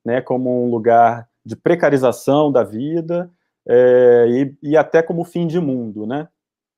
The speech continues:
Então, é, capital mundial da arquitetura. A-, é, é só importante lembrar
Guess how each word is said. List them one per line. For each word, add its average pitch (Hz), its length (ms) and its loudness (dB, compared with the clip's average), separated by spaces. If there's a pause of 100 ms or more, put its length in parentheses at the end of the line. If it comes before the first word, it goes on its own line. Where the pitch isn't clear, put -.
(380)
Então, 127 560 -4 (380)
é, 110 640 -2 (300)
capital 143 440 2
mundial 151 360 0
da 160 80 0
arquitetura. 165 800 -4
A-, 143 220 -4
é, 147 220 -8
é - 20 -4
só 180 160 -4
importante 151 580 -2
lembrar 123 560 -4